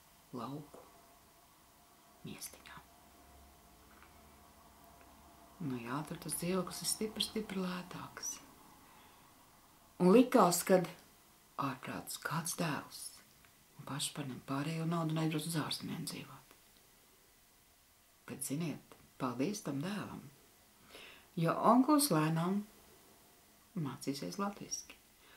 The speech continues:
Un tie kaimiņi un cilvēki, ar kuriem viņš kontaktējās, arī lauzās krievu valodā,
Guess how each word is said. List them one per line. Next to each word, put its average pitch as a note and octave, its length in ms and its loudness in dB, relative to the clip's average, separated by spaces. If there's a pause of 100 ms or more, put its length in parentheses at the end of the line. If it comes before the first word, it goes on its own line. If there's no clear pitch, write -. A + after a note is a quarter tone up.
(300)
Un F#3+ 160 8
tie F#3+ 160 10
kaimiņi G3 640 6
un C#3 80 0
cilvēki, F3 560 2
ar - 160 -6
kuriem C#3 320 0
viņš C#3 160 -2
kontaktējās, F3+ 840 -2 (260)
arī G3+ 220 2 (180)
lauzās C#3+ 640 0
krievu D#3+ 320 -4
valodā, - 480 -12